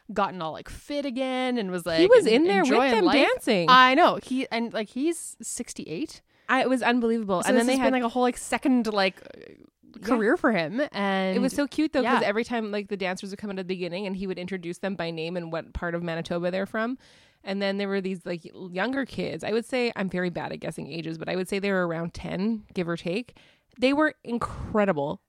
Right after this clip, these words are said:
Speaker 1: They're
Speaker 2: Like,
Speaker 1: so good.
Speaker 2: there was one little guy, his name was Hunter, and he was, his family lives where the tornado went through.
Speaker 1: Mm-hmm.
Speaker 2: And he was like, he stood on stage and told this, like, ten-minute narrative of, like, what happened when the tornado came.
Speaker 1: Aw.
Speaker 2: And it was,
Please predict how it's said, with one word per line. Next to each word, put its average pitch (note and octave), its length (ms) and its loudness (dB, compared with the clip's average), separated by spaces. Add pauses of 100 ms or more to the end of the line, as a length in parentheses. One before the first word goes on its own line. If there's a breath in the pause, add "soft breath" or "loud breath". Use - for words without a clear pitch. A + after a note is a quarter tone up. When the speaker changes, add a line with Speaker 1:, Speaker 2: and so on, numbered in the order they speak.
(200)
Speaker 1:
They're F#3+ 100 2
Speaker 2:
Like, F#3 80 0
Speaker 1:
so F#3+ 160 -4
good. D#3 280 -10 (180)
Speaker 2:
there A3 140 6
was A3+ 100 4
one G#3+ 160 4
little A3 180 2
guy, F#3 440 4
his F#3 120 -6
name F#3 160 -2
was F3 140 -4
Hunter, E3+ 380 -6
and E3+ 140 -6
he E3+ 120 -6
was, E3 280 -6 (180)
his F3 200 -6
family F3+ 300 -2
lives E3+ 200 -4
where E3+ 120 -6
the D#3+ 80 -8
tornado F#3 720 -4
went G#3 200 -4
through. B3+ 300 -4
Speaker 1:
Mm-hmm. G#3 300 -4
Speaker 2:
And E3 80 -10 (100)
he F#3 80 0
was F#3 160 2
like, E3 180 -4 (140)
he G3+ 240 -2
stood F#3+ 240 -4
on G3+ 120 0
stage E3+ 280 -6
and F3+ 120 -4
told E3 260 -6
this, F3+ 160 -8
like, C#3 200 -8
ten-minute F#3 680 -4
narrative E3+ 600 -4
of, E3 200 -4
like, E3 160 -2
what E3+ 180 0
happened F3 440 -2
when E3+ 140 -2
the E3 80 -4
tornado E3 520 -2
came. G#3 520 -2
Speaker 1:
Aw. C#4 340 -10 (100)
Speaker 2:
And A3 100 -4
it A3+ 60 0
was, A#3 260 -4